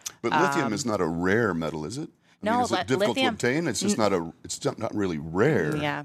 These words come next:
Speaker 2: <laughs> I can't
Speaker 1: But
Speaker 2: really speak to
Speaker 1: nickel,
Speaker 2: this
Speaker 1: I've
Speaker 2: that
Speaker 1: heard, is a
Speaker 2: much.
Speaker 1: little bit harder to obtain, from what I
Speaker 2: Yeah.
Speaker 1: understand.
Speaker 2: Yeah, nickel's harder. Cobalt is really hard,
Speaker 1: Mm-hmm.
Speaker 2: and cobalt's, like, a really big part of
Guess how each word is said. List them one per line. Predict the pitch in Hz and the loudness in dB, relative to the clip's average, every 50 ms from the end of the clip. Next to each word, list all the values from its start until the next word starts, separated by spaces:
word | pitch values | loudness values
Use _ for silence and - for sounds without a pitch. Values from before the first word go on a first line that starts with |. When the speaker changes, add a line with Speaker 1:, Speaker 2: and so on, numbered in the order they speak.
| - _ _ | -12 _ _
Speaker 2:
<laughs> | _ _ - 185 - - - - 185 - - - _ _ - - | _ _ -2 -2 -2 -2 -2 -2 -4 -6 -8 -16 _ _ -2 0
I | 165 170 | 0 2
can't | 170 196 185 160 | 2 2 2 2
Speaker 1:
But | 151 147 | 2 2
Speaker 2:
really | 143 - | 2 2
speak | 113 135 170 165 - | 2 2 2 2 2
to | 117 | 2
Speaker 1:
nickel, | 95 | 2
Speaker 2:
this | - - - | 2 2 2
Speaker 1:
I've | - | 2
Speaker 2:
that | - 151 | 2 0
Speaker 1:
heard, | - 87 | 0 0
is | 90 | 0
a | |
Speaker 2:
much. | 92 95 | 0 2
Speaker 1:
little | 101 104 92 | 2 4 4
bit | 95 87 | 2 2
harder | 85 95 95 95 87 85 | 4 4 4 4 4 0
to | 80 87 80 76 71 73 - _ - | -2 -2 -4 -4 -6 -10 -14 _ -8
obtain, | 87 80 71 - - 95 87 82 82 | -8 -6 -6 -4 0 0 2 2 2
from | - 208 | 4 4
what | 214 | 4
I | 202 202 190 175 175 | 4 4 4 2 0
Speaker 2:
Yeah. | 165 | -2
Speaker 1:
understand. | 165 165 170 170 - - 165 160 165 160 165 196 | -4 -6 -8 -10 -10 -10 -10 -10 -10 -8 -6 0
Speaker 2:
Yeah, | 233 240 240 226 | 2 2 4 2
nickel's | 208 196 196 - 226 214 220 - | 2 -2 -2 2 2 2 2 2
harder. | - 208 202 202 196 202 202 196 | 0 0 0 2 2 2 0 0
Cobalt | 196 - - - - 175 175 165 175 180 180 185 185 185 - | -2 -6 -4 0 0 0 2 4 4 4 4 2 0 0 -4
is | 175 170 - | -6 -2 0
really | 185 180 180 180 | 2 2 2 0
hard, | 170 165 180 175 175 175 180 180 170 | 0 0 2 4 4 4 2 2 0
Speaker 1:
Mm-hmm. | 160 - | 0 -4
Speaker 2:
and | - | 0
cobalt's, | - 233 220 160 160 160 160 - | 0 0 2 4 2 2 2 2
like, | - 151 147 | 0 0 2
a | 160 147 | 0 0
really | 143 147 143 147 147 | 0 2 0 0 0
big | - 147 143 - | -2 -4 -4 -2
part | - - 143 143 147 143 - | -2 0 0 0 0 -2 0
of | - - 143 139 139 139 147 - | 2 2 2 2 2 -2 -6 -12